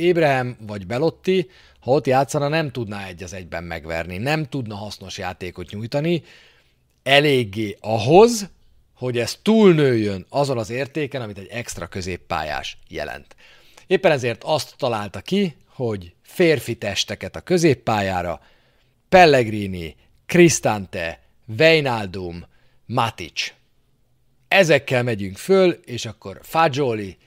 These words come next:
Rabiot, Locatelli, gyere át. Ez lesz a stratégia a mérkőzésem.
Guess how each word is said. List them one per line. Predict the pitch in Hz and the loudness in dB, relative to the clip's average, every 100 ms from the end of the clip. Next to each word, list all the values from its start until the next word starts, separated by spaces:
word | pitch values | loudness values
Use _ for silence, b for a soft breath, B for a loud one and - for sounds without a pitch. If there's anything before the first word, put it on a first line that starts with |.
| b b | b b
Rabiot, | 143 165 139 123 104 92 | 6 6 6 4 -2 -4
Locatelli, | 120 123 120 - 107 90 82 98 | -6 -6 -8 -6 -6 -6 -10 -10
gyere | 95 117 95 | -4 -2 0
át. | 80 82 - - B B B B | 0 -2 -4 -16 B B B B
Ez | 123 104 | -6 -6
lesz | 104 - - | -8 -10 -6
a | 87 80 - _ _ | -6 -6 -12 _ _
stratégia | - - 139 123 107 95 87 | -12 -2 -2 -2 -8 -6 -6
a | 104 | -6
mérkőzésem. | 95 78 - 92 85 78 90 73 | -8 -10 -10 -12 -10 -10 -12 -14